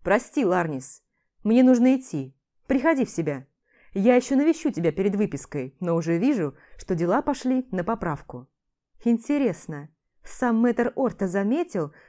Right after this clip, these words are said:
что с официального «вы» перешёл на «ты»? Но я не имел ничего против. Он целитель, декан факультета,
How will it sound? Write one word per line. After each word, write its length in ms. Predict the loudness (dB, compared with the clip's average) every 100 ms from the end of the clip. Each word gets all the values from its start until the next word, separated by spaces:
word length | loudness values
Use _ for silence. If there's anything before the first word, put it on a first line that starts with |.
| -20
что 180 | -6 -6
с 80 | -6
официального 760 | -8 -6 -2 0 0 0 -2
«вы» 400 | 0 0 0 -6 _ -2
перешёл 480 | 0 0 0 -2 0
на 180 | -2 -4
«ты»? 380 | -4 -6 -6 _ _ _ _ _ _ _
Но 100 | -2
я 160 | 2
не 120 | 4 4
имел 180 | 2
ничего 320 | 0 -2 -4 -4
против. 540 | -2 -4 -6 -14 -16 _ _ -6
Он 180 | -4
целитель, 640 | -2 -2 0 -4 -6 -12 -14 _ _ _
декан 360 | -6 -4 -4 -4
факультета, 760 | -4 -4 -2 -2 -4 -6